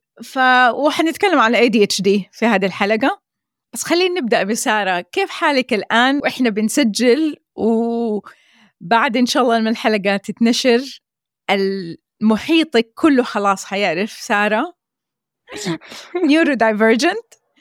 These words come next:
عندها إيه دي إتش دي ولا بتتعايش مع ال إيه دي إتش دي؟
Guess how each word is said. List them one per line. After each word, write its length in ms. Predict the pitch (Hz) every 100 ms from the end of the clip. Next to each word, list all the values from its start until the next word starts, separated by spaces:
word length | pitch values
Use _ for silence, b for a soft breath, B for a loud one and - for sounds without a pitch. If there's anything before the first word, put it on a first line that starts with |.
| b b b -
عندها 720 | - 247 330 285 269 285 311 427 _ _ _ _ 277
إيه 80 |
دي 200 | 254 240
إتش 160 | 220 -
دي 360 | 196 294 330 - -
ولا 600 | 196 220 226 220 214 - _ _ _
بتتعايش 840 | 233 214 277 196 190 240 226 233 -
مع 200 | 196 190
ال 80 | -
إيه 120 | 175
دي 160 | 156 160
إتش 180 | -
دي؟ 260 | - 175 147